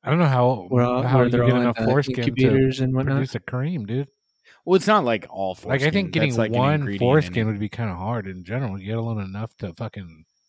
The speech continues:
Speaker 3: Right.
Speaker 1: mass produce cream.
Speaker 3: That's a
Speaker 2: I, I
Speaker 3: great
Speaker 2: feel
Speaker 3: point.
Speaker 2: like it would be more, um, believable if you said that it was, like, that they said that the ingredients was cum.
Speaker 1: Oh, Devo went there, dude.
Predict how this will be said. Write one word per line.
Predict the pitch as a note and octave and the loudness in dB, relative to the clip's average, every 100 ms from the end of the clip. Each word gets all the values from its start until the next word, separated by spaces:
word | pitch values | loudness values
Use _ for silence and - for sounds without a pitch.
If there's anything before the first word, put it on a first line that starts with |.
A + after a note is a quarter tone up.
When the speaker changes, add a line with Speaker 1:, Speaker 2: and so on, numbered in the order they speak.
| _ _ _ _ _ - | _ _ _ _ _ -8
Speaker 3:
Right. | A#2+ | -2
Speaker 1:
mass | B2+ B2+ | -2 -2
produce | - A#2 A2+ - | -4 -4 -4 -10
cream. | - A#2+ C#3+ A2 F2+ - _ _ _ _ _ | -10 -8 -6 -8 -12 -20 _ _ _ _ _
Speaker 3:
That's | - B2 | 0 0
a | |
Speaker 2:
I, | G#3+ | 4
I | G3 | 4
Speaker 3:
great | |
Speaker 2:
feel | D#3+ | 4
Speaker 3:
point. | F#3+ D3+ C3+ | 2 2 -2
Speaker 2:
like | - | -2
it | C3 | 2
would | B2+ | 2
be | C3 B2+ | 0 -2
more, | B2 B2 A#2+ A#2 - - | 0 0 0 -2 -8 -4
um, | B2+ A#2 A#2 A#2 A#2 A2+ _ _ _ - | 0 0 0 -4 -6 -10 _ _ _ -2
believable | A#2+ A#2+ A#2+ A#2+ A2+ | 2 2 2 0 0
if | A2+ - | -2 -4
you | B2 A2+ A2+ - | -6 -4 -6 -10
said | - - A2+ A2+ | -14 -4 -2 0
that | A2 | -2
it | A2 | -2
was, | G#2+ G#2+ | -4 -6
like, | G#2 - - _ | -10 -14 -20 _
that | A#2+ G#2 A2 - _ _ _ _ - _ _ | -4 -4 -6 -14 _ _ _ _ -20 _ _
they | B2+ | 0
said | B2 C3 | 0 0
that | B2 A#2 | 0 0
the | A#2 | -2
ingredients | A2 A2 A2 G#2+ G#2 | 0 0 0 -2 -4
was | G2+ - | -10 -6
cum. | - G#2+ A2 _ _ _ _ _ _ _ _ _ _ _ _ _ _ _ _ _ _ - | -4 -4 -6 _ _ _ _ _ _ _ _ _ _ _ _ _ _ _ _ _ _ -10
Speaker 1:
Oh, | B2 | -6
Devo | A2 A2 A2+ A2+ | -4 -2 -2 -2
went | G2 | -4
there, | F#2+ B2+ F#2 | -6 -6 -6
dude. | F#2+ G2+ | -8 -10